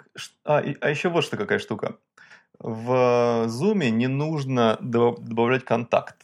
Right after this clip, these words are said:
То есть ты можешь просто послать ссылку, человек нажимает на неё, её можно защитить паролем, а можно не защищать,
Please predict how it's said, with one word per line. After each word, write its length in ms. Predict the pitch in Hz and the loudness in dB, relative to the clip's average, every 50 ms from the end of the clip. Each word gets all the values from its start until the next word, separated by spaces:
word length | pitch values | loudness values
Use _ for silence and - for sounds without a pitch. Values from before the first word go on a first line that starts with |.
| _ _ - | _ _ -14
То 80 | - | -12
есть 160 | - - - | -12 -12 -10
ты 80 | - 117 | -8 -4
можешь 160 | 117 117 113 - | -4 -4 -4 -4
просто 180 | 120 117 - | -6 -8 -8
послать 280 | - 117 - 120 117 117 | -8 -6 -4 -4 -4 -4
ссылку, 340 | - - 202 220 - - 117 | -4 -4 -4 -4 -4 -4 -6
человек 240 | - - - - - | -4 -4 -4 -4 -4
нажимает 420 | 117 113 131 160 190 208 202 208 | -4 -4 -4 -2 -4 -4 -4 -4
на 60 | 135 | -2
неё, 400 | 120 113 107 101 98 98 - - _ _ _ _ | -2 -2 0 0 -2 -2 -4 -6 _ _ _ _
её 180 | - 120 120 123 | -6 -4 -2 0
можно 300 | 120 117 120 113 107 110 | 0 0 0 0 -2 -4
защитить 300 | 113 110 - - 117 117 | -6 -6 -8 -10 -10 -6
паролем, 480 | - 113 117 139 170 190 190 175 160 131 | -2 0 0 2 0 0 -2 -2 -2 -2
а 40 | 113 | 0
можно 240 | 110 107 104 98 98 | 0 0 0 -2 -4
не 60 | 98 | -6
защищать, 500 | 104 104 - - - - 180 - - - | -8 -10 -12 -10 -6 -4 -4 -4 -4 -8